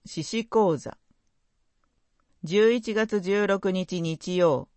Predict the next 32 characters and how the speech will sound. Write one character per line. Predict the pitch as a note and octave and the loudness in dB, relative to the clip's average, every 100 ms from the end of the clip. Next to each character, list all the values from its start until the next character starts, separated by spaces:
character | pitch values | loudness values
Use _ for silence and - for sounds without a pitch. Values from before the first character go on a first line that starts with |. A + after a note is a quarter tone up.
| - | -6
午 | E3+ A#3 | 2 2
後 | A3 F#3+ | 4 2
二 | A3 | 0
時 | G3+ G3+ | -2 -4
か | E3 | -4
ら | C#3 B2+ | -2 -2
四 | B2+ D3 | 0 -2
時、 | A#2+ B2 - _ _ _ _ | -4 -12 -20 _ _ _ _
市 | - F#3 | -6 -4
立 | A3 A3 A3 | -4 -4 -2
図 | A3 | 0
書 | A3 G3+ | 0 -2
館 | E3 C3 B2+ | 0 -2 -4
本 | C3+ D3 C#3+ | -6 -6 -6
館。 | - D3 C3 C#3+ G3+ _ _ _ _ _ _ _ _ _ - | -6 -6 -6 -10 -18 _ _ _ _ _ _ _ _ _ -2
テ | A3+ G#3+ | 0 0
ー | E3 | -2
マ、 | B2+ - _ _ _ _ - | -4 -10 _ _ _ _ -4
江 | F3 | -2
戸 | A3+ C4 | 2 2
時 | C4+ B3+ | 2 0
代 | A#3+ G3 | 2 2
の | D3+ C#3 | 0 -4
書 | F#3+ F3+ | -2 -2
物 | D3 - B2+ - | -2 -4 -8 -10
出 | - D#3 - - | -8 -8 -6 0
版 | A#3 A3+ | 2 2
文 | A3 G#3+ F3+ | 2 2 0
化 | D3+ C3 | -6 -8
と、 | B2 B2+ _ _ _ _ | -8 -10 _ _ _ _
義 | F3 G#3+ G#3+ | -4 0 0
民、 | E3+ C#3 | 0 -4